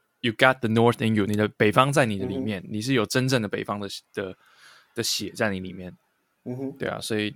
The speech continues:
Speaker 1: 他到最后也是去会合。这边我比较想知道说，那个 Tormund 他怎么会没有想要回去追求那个巨，巨，巨，那个 The Big Woman？
Speaker 2: <laughs>
Speaker 1: 对不对？因为他的竞争对手死了啊。<laughs>
Speaker 2: 没有，可能是因为，可能是因为 Brienne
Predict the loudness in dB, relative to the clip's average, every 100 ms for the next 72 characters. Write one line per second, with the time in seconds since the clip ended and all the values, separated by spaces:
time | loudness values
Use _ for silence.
0 | -6 -4 -2 -2 -2 -4 -6 -8 -8 -10
1 | -8 -10 -10 -16 _ -20 -20 _ _ 0
2 | 4 6 8 6 4 0 6 6 6 4
3 | 4 2 4 4 6 4 2 -4 -12 0
4 | 2 4 2 2 4 2 4 2 2 -2
5 | -4 0 0 2 -4 -2 -6 -6 _ -12
6 | -8 -8 -4 -4 -4 -8 -8 -6 -8 -6
7 | -6 -6 0 2 4 4 4 0 -4 _
8 | _ _ _ _ _ _ _ _ 2 6
9 | 10 12 12 12 10 8 8 6 2 2
10 | -2 _ _ 0 2 4 2 2 6 6
11 | 6 2 4 6 6 4 2 2 2 -2
12 | -2 _ _ _ 4 6 6 4 6 6
13 | 10 10 10 6 2 -12 _ 2 4 8
14 | 8 6 4 6 4 2 -4